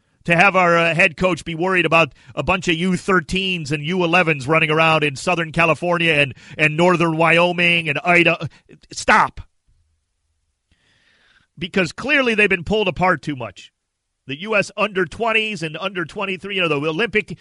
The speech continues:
we're, we're a mess. And now it's bleeding up towards our U S men's national team. He's got to go. And there have been many factors. Look, I've been calling for this for two years, and now everybody's on the bandwagon, of course, and I understand that.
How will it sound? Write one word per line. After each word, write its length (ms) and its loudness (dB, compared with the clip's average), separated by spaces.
we're, 160 0
we're 160 4
a 80 6
mess. 480 0
And 100 -2
now 220 4
it's 100 -2
bleeding 320 -8
up 160 -2
towards 260 -6
our 80 0
U 200 -2
S 100 -6
men's 240 -8
national 360 -8
team. 260 -16
He's 120 -14
got 220 0
to 80 -4
go. 260 -2
And 120 -2
there 120 6
have 100 2
been 160 0
many 220 0
factors. 340 -2
Look, 140 2
I've 100 2
been 100 -4
calling 280 -2
for 120 -6
this 140 -4
for 120 -6
two 180 -2
years, 340 -6
and 120 -8
now 240 6
everybody's 340 0
on 100 0
the 60 -2
bandwagon, 600 2
of 80 -12
course, 300 -4
and 100 -8
I 160 -2
understand 440 -6
that. 220 0